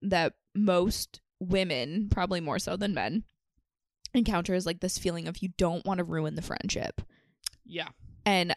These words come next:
Speaker 1: I feel like a lot of what he was saying there of, like, in the do something else of, like, don't be the relationship coach and, you know,
Speaker 2: Mm.
Speaker 1: like, put yourself in a different position. It's like, okay, if any friend of mine, regardless of gender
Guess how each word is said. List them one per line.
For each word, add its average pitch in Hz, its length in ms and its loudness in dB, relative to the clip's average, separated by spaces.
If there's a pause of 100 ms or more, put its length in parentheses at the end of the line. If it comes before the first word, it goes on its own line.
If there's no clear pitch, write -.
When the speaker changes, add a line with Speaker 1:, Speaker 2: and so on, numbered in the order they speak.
Speaker 1:
I 220 60 4
feel 214 140 6
like 220 120 6
a 202 60 6
lot 190 340 4
of 254 80 2
what 185 140 4
he 196 140 -2
was 196 140 0
saying 175 340 0
there 170 160 2
of, 170 120 -2
like, - 240 -2 (360)
in 208 160 4
the 180 60 0
do 175 240 0
something 214 380 0
else 220 200 4
of, - 80 -4
like, 180 220 0
don't 165 220 2
be 190 80 0
the 170 100 -2
relationship 208 580 0
coach 254 520 4
and, 185 480 0
you 208 80 6
know, 175 140 4
Speaker 2:
Mm. - 40 -2
Speaker 1:
like, 160 220 2 (300)
put - 180 6
yourself 180 380 2
in 185 80 -4
a 175 60 -2
different 165 280 -4
position. 170 340 -2
It's 185 80 -4
like, - 160 -8 (540)
okay, 220 160 6
if 196 80 0 (160)
any 226 380 4
friend 202 280 2
of 175 60 0
mine, 185 320 -2 (240)
regardless 185 640 4
of 240 80 -2
gender 170 460 0